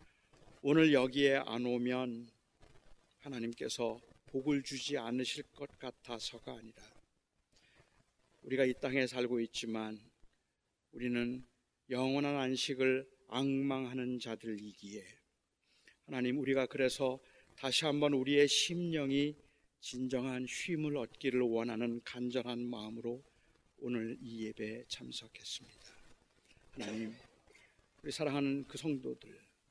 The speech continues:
일주일 동안 그 세속의 물결 가운데, 그 험한 풍파 가운데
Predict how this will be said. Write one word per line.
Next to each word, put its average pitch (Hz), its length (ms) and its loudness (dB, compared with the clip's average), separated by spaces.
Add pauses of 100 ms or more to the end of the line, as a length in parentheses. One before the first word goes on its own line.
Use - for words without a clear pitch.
(300)
일주일 135 320 0
동안 127 400 0
그 131 160 -4
세속의 147 920 6 (100)
물결 143 480 6
가운데, 120 640 -4 (580)
그 - 160 -4
험한 180 640 -2
풍파 160 400 -4
가운데 113 640 -8